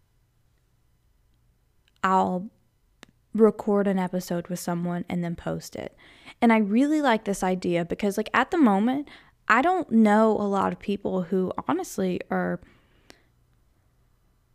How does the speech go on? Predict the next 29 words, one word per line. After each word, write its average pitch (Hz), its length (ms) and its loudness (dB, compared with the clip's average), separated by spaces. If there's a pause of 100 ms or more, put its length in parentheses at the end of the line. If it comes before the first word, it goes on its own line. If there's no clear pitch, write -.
(200)
to 294 220 4
the 254 80 2
caliber 208 640 0
that 185 140 -2
I 180 160 -2
want 180 460 -2
to 185 120 -4
be 170 220 -4 (1500)
recording 190 760 -2
with. - 120 -8 (640)
And 226 160 4
that's 226 300 2
not 277 220 -2
saying, 202 260 0
like, 190 180 -4
you 277 80 -4
have 294 260 0
to 254 80 -2
be 262 160 0
a 233 40 0
pro 208 280 0
athlete - 520 -4
to 185 100 -4
be 180 180 0
on 165 160 -6
this 220 220 -4
podcast, - 760 -12
but, 220 100 6
like, 214 180 0